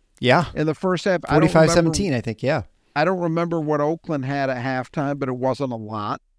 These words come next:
Speaker 2: And, and then in this one, they hold this team to twelve. Um, uh, according to Izzo, uh, Stony Brook's head coach,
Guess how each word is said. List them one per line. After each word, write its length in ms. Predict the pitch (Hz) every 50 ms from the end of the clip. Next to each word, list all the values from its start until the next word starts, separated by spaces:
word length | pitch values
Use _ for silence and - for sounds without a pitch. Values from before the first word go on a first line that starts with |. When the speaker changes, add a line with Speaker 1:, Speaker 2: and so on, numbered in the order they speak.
| _ _ _ _ _ _ _ _ _ _ _ _ -
Speaker 2:
And, 520 | 139 139 135 135 135 135 135 131 135 135 - -
and 160 | 127 135 143
then 160 | 151 151 156
in 120 | 165 170
this 260 | 175 202 254 240 - -
one, 260 | 147 131 127 123 123
they 140 | 127 131 127
hold 280 | 120 147 151 151 147 -
this 200 | 147 139 - -
team 380 | - 160 139 139 139 135 131 -
to 100 | - 135
twelve. 460 | - - - 208 269 - - - - _ _ _ _ _ _ _ _ _ _ _ _ _ -
Um, 480 | 131 135 135 131 131 131 131 131 131 - _ _
uh, 300 | - - 135 131 135 139 139
according 460 | 135 - - 190 190 190 185 185 170
to 100 | 156 139
Izzo, 720 | 135 151 165 180 175 135 156 147 139 131 127 127 123 123 - -
uh, 460 | - 120 120 117 117 117 117 117 113 - _ _ _ _ _ _ _ _ _ _ _
Stony 380 | - - - 165 156 165 165 160
Brook's 340 | 139 131 131 123 - -
head 240 | - 143 120 113 - -
coach, 540 | - 175 175 156 127 113 - - - -